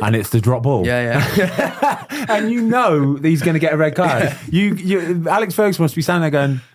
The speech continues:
Speaker 1: "What are you
Speaker 2: What?
Speaker 1: doing?
Speaker 2: Yeah.
Speaker 1: Please don't. Please don't. Don't let him do this fifth." Oh, okay, here we go. Brilliant. Ten man.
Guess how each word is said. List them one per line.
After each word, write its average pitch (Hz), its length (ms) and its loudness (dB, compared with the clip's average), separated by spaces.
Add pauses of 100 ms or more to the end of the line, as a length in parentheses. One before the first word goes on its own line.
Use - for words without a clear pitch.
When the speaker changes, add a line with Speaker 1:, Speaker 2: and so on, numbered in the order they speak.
(120)
Speaker 1:
"What 139 140 -2
are - 20 0
you 156 60 0
Speaker 2:
What? 139 200 2
Speaker 1:
doing? - 40 -2
Speaker 2:
Yeah. - 100 0
Speaker 1:
Please 117 220 2
don't. 110 320 -2 (300)
Please 151 260 0
don't. 117 280 -2
Don't 180 180 2
let 147 140 0
him 127 80 2
do 110 140 2
this 95 160 0
fifth." 87 200 -4
Oh, 90 360 0
okay, 110 200 -6
here 113 80 0
we 98 60 -6
go. 92 180 -2 (140)
Brilliant. 101 300 -2
Ten 120 160 0
man. 92 160 -2